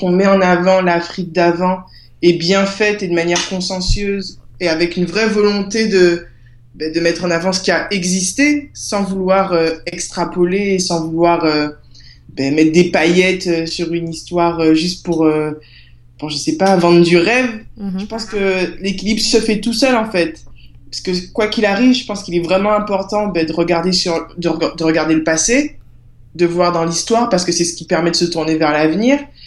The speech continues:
Speaker 1: Euh, sans connaître le passé, je pense qu'on fait de grosses erreurs dans le sens où, ben, on peut pas se servir des erreurs qui ont déjà été faites, euh,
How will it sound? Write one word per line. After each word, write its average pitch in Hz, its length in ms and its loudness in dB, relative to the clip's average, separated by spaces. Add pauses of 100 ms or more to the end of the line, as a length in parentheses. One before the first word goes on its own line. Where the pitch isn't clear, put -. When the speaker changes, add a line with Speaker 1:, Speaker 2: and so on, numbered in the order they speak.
(420)
Speaker 1:
Euh, 151 420 2
sans 233 280 0
connaître 214 380 0
le 214 120 0
passé, 208 360 0
je 226 80 -8
pense 190 180 -4
qu'on 180 120 -6
fait 180 180 -2
de 170 120 2
grosses 180 400 2
erreurs 202 560 2
dans 170 100 0
le 175 60 -2
sens 185 340 -4
où, 180 260 0 (600)
ben, 165 80 0
on 175 160 4
peut 180 180 0
pas 226 220 2
se 226 100 0
servir 190 400 0
des 180 180 2
erreurs 180 200 2
qui - 80 -8
ont 180 60 0
déjà 180 160 2
été 175 260 2
faites, 233 520 -2
euh, 156 340 0